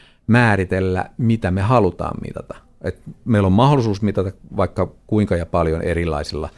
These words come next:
kanavilla, mutta se on tärkeää päättää siinä projektissa myös, että mitkä on ne kaikkein tärkeimmät mittarit, joita me halutaan yhdessä seurata. Ja silloin se on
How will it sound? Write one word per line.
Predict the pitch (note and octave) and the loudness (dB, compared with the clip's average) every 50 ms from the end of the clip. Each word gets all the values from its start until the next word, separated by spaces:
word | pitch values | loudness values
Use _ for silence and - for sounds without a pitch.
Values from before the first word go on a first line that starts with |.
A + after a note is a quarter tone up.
| - - - - _ _ _ _ - | -20 -20 -20 -20 _ _ _ _ -2
kanavilla, | - A2+ A#2+ A2 G2+ G2 F2+ F2 E2+ | 2 2 4 4 2 2 0 0 0
mutta | E2+ E2+ E2 - - | 0 -2 -2 -4 -4
se | F2 - B2+ | -2 0 2
on | B2 G#2+ | 2 2
tärkeää | - A#2+ A#2 A2+ G#2+ - F#2+ F2+ F2+ | 2 2 2 2 2 0 0 -2 0
päättää | - A2 A2 G#2+ F#2+ F2+ - - - E2+ E2 E2 E2 E2+ - - - - | 0 0 0 0 0 -2 -4 -8 -6 -4 -2 -2 -2 -4 -8 -12 -16 -8
siinä | - - G#2 F2 F2 | -4 -2 0 0 0
projektissa | E2 G#2 A2 A2 G#2 F2+ - - D#2+ - - - E2+ | 0 2 2 4 4 2 0 -4 -8 -8 -6 -4 -2
myös, | F2 F2+ E2+ - | -2 -2 -4 -4
että | - G2 | -2 0
mitkä | G2+ A#2 C#3+ C#3+ - - - F2+ - | 2 2 2 0 0 -2 -4 -2 0
on | - A2+ A2 G#2 F#2 F2+ F2+ | 0 2 2 2 0 0 0
ne | F#2 F2 | -2 -2
kaikkein | - G#2 G#2+ G#2 F#2+ - - F2+ E2+ E2 | 0 0 0 0 0 -2 -4 -4 -4 -2
tärkeimmät | - - A2+ G#2+ G2+ - - F2 E2 D#2+ D2+ - - | 0 0 0 0 0 -2 -4 -6 -6 -6 -6 -4 -4
mittarit, | F#2 F2+ F2+ - - - D2+ - F2 - - - - - _ _ _ - | -4 -4 -4 -6 -6 -6 -6 -6 -8 -10 -14 -20 -20 -20 _ _ _ 0
joita | F#2+ F#2+ F2+ F2 | 2 2 2 2
me | E2+ | 0
halutaan | E2 F#2+ G2+ F2+ E2 - E2+ D#2+ E2+ | 2 2 0 0 0 -2 -2 -2 -2
yhdessä | F2+ F2 F2+ F2+ - - F2+ | -2 -2 -2 -4 -4 -4 -2
seurata. | - A2 G#2 F2 D2+ - - - - - - _ _ _ _ _ _ _ _ _ _ _ _ _ - | 0 0 2 2 0 -2 -6 -10 -12 -16 -20 _ _ _ _ _ _ _ _ _ _ _ _ _ -2
Ja | E2+ | 2
silloin | F2 C3 C#3+ C#3 A#2 | 4 4 4 4 2
se | F#2 G2+ | 2 0
on | G2 F#2+ F#2+ F#2+ - - | 0 0 0 -2 -4 -6